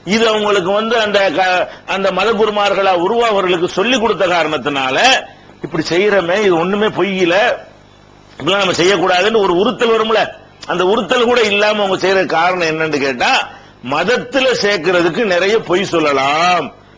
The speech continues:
பேசிக் அடிப்படை எப்படி இருக்குதோ, அப்படித்தானே ரிசல்ட் வரும்.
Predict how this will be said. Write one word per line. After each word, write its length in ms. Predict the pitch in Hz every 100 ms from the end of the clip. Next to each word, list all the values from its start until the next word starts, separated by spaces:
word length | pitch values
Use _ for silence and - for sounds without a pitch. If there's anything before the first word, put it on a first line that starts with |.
| - 123
பேசிக் 680 | 185 254 247 220 170 214 165
அடிப்படை 600 | 151 180 208 208 240 214
எப்படி 320 | 196 220 208
இருக்குதோ, 420 | 185 160 226 247 - -
அப்படித்தானே 440 | - 170 196 226 233
ரிசல்ட் 440 | 185 247 233 208
வரும். 440 | 175 165 240 233